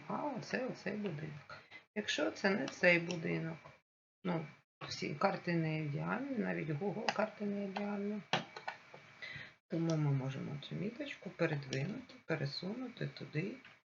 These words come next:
куди ми вважаємо за потрібним. Тобто на, на той будинок, на який вона вам показує. Тому що якщо лишити це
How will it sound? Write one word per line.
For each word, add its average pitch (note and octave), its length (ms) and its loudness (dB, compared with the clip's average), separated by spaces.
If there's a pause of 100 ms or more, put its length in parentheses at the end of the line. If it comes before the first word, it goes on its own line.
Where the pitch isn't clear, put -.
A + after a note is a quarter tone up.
(280)
куди F#3 340 0
ми B3+ 180 -2 (100)
вважаємо A3 680 -2 (200)
за D#3 220 -4 (220)
потрібним. D#3 800 -2 (760)
Тобто D3+ 300 -4
на, E3+ 140 2
на F3+ 180 4
той E3 240 4
будинок, C#3 600 4 (920)
на D3 140 4
який F#3 540 2 (2000)
вона D#3 300 4
вам F3+ 180 2
показує. C#3 640 -6
Тому F#3 380 2
що - 180 -4
якщо D#3 400 -2
лишити D#3+ 600 0 (1000)
це D#3 380 0